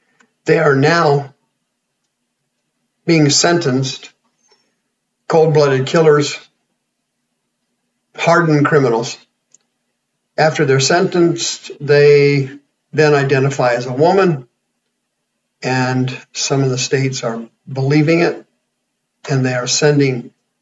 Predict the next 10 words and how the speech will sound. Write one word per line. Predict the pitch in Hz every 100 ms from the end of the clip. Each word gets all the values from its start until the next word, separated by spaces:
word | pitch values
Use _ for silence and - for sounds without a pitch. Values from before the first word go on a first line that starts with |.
| _ _ _ _ _ _ _ _ _ _ _ _ _ _ _ _ _ _ -
male | 131 151 165 170 170
criminals | - - 180 135 113 117 - - -
to | - 139
women's | 123 127 160 175 143 123 131 - _ -
correctional | - 143 143 - 131
facilities. | 120 139 131 135 120 117 127 131 - - _ _ _ _ _ _ _ _ _ _ _ _ _ _ _ _
And | 208
of | 214 165
course, | 156 151 156
it's, | 139 - -